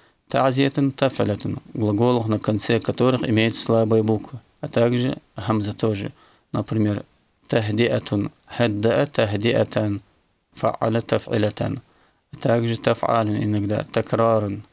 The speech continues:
Каррара такрарун, то есть таф'алун. Байяна тибьянан. Тибьянан тиф'алун.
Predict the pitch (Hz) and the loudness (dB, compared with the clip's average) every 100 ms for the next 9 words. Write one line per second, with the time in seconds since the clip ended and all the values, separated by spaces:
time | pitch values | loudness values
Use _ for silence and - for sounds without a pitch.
0 | _ - 127 117 113 107 101 - 110 113 | _ -2 0 2 2 2 0 -2 -2 0
1 | 113 123 135 147 - 139 110 117 113 - | 2 2 2 -2 -2 -4 -2 -4 -2 -2
2 | 110 110 104 104 117 _ _ _ _ _ | 0 0 -2 -6 -10 _ _ _ _ _
3 | 117 107 123 131 123 120 - 123 123 117 | -2 2 4 4 4 2 2 2 4 4
4 | 107 104 107 - 113 107 117 127 131 - | 2 -2 -6 -6 -2 2 2 2 0 0
5 | 120 - 117 110 101 | -2 0 0 0 -2